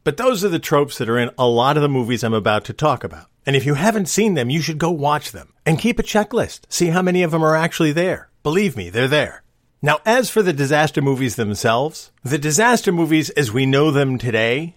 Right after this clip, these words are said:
started in the seventies. That's when we had these big blockbuster disaster movies with the all-star casts, huge horrible things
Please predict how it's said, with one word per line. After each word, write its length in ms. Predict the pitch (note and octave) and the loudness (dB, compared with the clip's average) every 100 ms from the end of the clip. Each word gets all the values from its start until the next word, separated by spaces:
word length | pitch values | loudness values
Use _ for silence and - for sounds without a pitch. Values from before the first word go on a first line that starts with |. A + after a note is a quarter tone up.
| _ - | _ -12
started 520 | - F3 G3+ G3 F#3 | -4 2 2 2 2
in 100 | E3+ | 0
the 80 | D3+ | -2
seventies. 720 | - A#2 F#2 D#2 D2 - - | -2 -2 -4 -14 -20 -20 -6
That's 240 | D#3 F3+ | -2 0
when 120 | G#3+ G#3+ | 0 2
we 120 | F3+ | 0
had 260 | D#3 D#3+ | 0 -2
these 240 | C3+ B2 - | -2 -6 -6
big 420 | D#3 D#3 B2+ - | -4 -4 -6 -12
blockbuster 840 | G#2+ A2+ C3+ - B2+ B2+ - C3 | -10 -4 -4 -4 -6 -6 -4 -4
disaster 540 | A2+ A#2 A2+ G#2+ G2 F#2+ | -4 -4 -2 -2 -4 -12
movies 340 | F2 D#2+ D#2 | -14 -16 -14
with 140 | G2+ G2 | -12 -10
the 160 | G#2 | -10
all-star 520 | G#2+ A2 A#2 - G#2+ | -10 -10 -8 -6 -6
casts, 680 | - G#2 G2 G2 - - - _ - | -6 -6 -4 -6 -10 -16 -20 _ -8
huge 460 | C3+ C#3 C3+ A2+ | -2 0 -2 -4
horrible 440 | - C3 C3 A#2+ A2+ | -2 -2 -2 -4 -6
things 600 | B2 A#2 A#2 A#2 - | -4 -4 -4 -6 -8